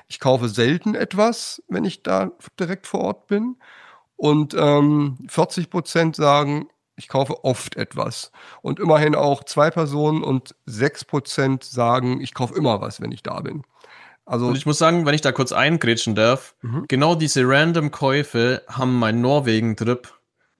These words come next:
Speaker 2: zu dem gemacht, was es war. Ähm, vielleicht als kleinen Appell, ich muss, also die geilsten Wellen in Norwegen, die ich gefunden hab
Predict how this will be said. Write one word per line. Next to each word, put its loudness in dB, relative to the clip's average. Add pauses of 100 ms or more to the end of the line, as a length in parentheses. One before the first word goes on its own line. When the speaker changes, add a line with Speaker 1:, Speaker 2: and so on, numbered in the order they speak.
(220)
Speaker 2:
zu -4
dem 2
gemacht, 0
was -2
es -2
war. 2 (520)
Ähm, -2 (240)
vielleicht -2
als -2
kleinen 2
Appell, 2 (760)
ich -4
muss, -2 (300)
also -2
die -4
geilsten 2
Wellen 4
in -2
Norwegen, 0
die -2
ich -6
gefunden -4
hab 0